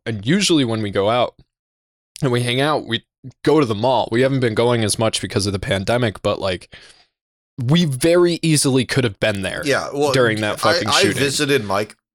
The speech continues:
Speaker 2: There's nothing else to do, so you go to the mall.
Speaker 1: You, you've been to the mall.
Speaker 2: It's a good mall.
Speaker 1: You've been to
Speaker 2: I've,
Speaker 1: that mall.
Speaker 2: I
Speaker 1: It's a
Speaker 2: know.
Speaker 1: great
Speaker 2: It's
Speaker 1: mall,
Speaker 2: a
Speaker 1: yeah.
Speaker 2: great mall. They got
Speaker 1: Um,
Speaker 2: a great arcade. They got a great sushi place. Like, I was very impressed with your mall.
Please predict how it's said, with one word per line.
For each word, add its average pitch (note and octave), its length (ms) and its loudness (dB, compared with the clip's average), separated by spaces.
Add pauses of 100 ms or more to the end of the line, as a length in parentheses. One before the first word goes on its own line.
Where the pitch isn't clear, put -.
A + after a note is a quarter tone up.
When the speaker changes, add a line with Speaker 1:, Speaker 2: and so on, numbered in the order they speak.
(140)
Speaker 2:
There's C3 180 0
nothing D#3+ 320 -2
else A#2+ 240 0
to F#2+ 100 -12
do, E2 260 -10 (100)
so - 160 -6
you A2+ 220 -2
go C#3 160 2
to A#2+ 100 0
the G2 140 -2
mall. F#2 180 0 (180)
Speaker 1:
You, B3+ 200 2
you've F#4 180 2
been G#4 140 2
to A#4 180 4
the G#4 60 0
mall. A4+ 180 4 (100)
Speaker 2:
It's - 100 0
a C4+ 40 -4
good E4 140 0
mall. E4 440 0 (100)
Speaker 1:
You've C#4+ 180 0
been E4+ 100 2
to G#4+ 60 2
Speaker 2:
I've, G#4 120 4
Speaker 1:
that F#4+ 140 4
mall. G4+ 160 2
Speaker 2:
I - 100 4
Speaker 1:
It's - 120 2
a E3 40 2
Speaker 2:
know. - 140 2
Speaker 1:
great D4+ 180 4
Speaker 2:
It's F#4 160 2
Speaker 1:
mall, D#3+ 120 4
Speaker 2:
a B2 40 2
Speaker 1:
yeah. D3+ 100 4
Speaker 2:
great - 220 2
mall. D#3+ 300 2 (220)
They B2+ 160 -2
got C3+ 160 2
Speaker 1:
Um, A2+ 60 -2
Speaker 2:
a - 20 -4
great A2+ 240 0
arcade. E3 760 -2
They A#2 100 -4
got B2 200 0
a - 20 -2
great A2+ 320 -4
sushi D#3+ 400 -2
place. D3 500 0
Like, A#2 220 -2
I D3 160 0
was G3+ 200 -2
very D#3 360 0
impressed C3 540 -4
with G#2+ 180 -10
your G2 80 -6
mall. E2+ 360 -14